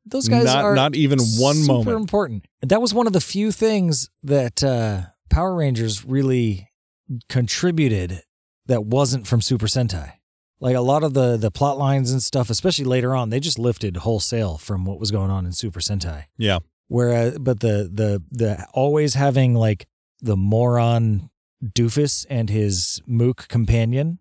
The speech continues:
Speaker 2: Yeah.
Speaker 1: Like, that's a solid Power Rangers thing.
Speaker 2: <laughs>
Speaker 1: That i-, that is not as present in Super Sentai.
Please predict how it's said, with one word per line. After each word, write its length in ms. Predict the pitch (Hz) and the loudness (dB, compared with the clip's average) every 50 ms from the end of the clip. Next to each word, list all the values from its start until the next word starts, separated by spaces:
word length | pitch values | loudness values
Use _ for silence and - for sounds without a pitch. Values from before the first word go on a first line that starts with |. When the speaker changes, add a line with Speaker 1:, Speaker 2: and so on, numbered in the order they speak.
| _ - | _ -2
Speaker 2:
Yeah. 260 | 131 131 113 92 73 - - - | 0 0 0 0 -2 -6 -12 -6
Speaker 1:
Like, 220 | 147 143 139 127 | -2 0 0 0
that's 180 | 151 220 233 - | 0 0 0 0
a 60 | 135 | -2
solid 520 | - - - 127 123 120 117 113 98 85 | -2 -2 -2 -2 0 0 0 0 -2 -4
Power 260 | - - 98 98 123 131 | -6 -6 -4 -2 0 0
Rangers 420 | 117 92 80 76 73 76 - - | 0 -2 -4 -6 -6 -6 -6 -6
thing. 280 | - 76 71 67 - _ | -6 -8 -16 -18 -20 _
Speaker 2:
<laughs> 60 | _ - 120 135 135 - - - 110 95 - 143 127 - - - - | _ -8 -6 -6 -6 -4 -2 -2 -2 -2 -2 -6 -8 -6 -8 -10 -10
Speaker 1:
That 300 | - - 110 117 127 131 135 | -10 -10 -4 -2 0 0 0
i-, 80 | 131 120 | 0 0
that 180 | 123 135 135 | 0 0 2
is 140 | 135 127 113 | 2 2 2
not 320 | 123 127 127 131 135 131 | 2 2 2 0 0 -2
as 260 | - 123 117 113 104 - | -4 -6 -4 -4 -4 -4
present 400 | - 131 123 117 104 110 98 85 | -2 0 0 0 0 -2 -6 -6
in 100 | 95 95 | -6 -6
Super 260 | - - 104 - 104 | -4 -6 -6 -4 -4
Sentai. 480 | 95 - 107 98 92 95 90 80 73 | -4 -4 -4 -4 -6 -6 -8 -8 -10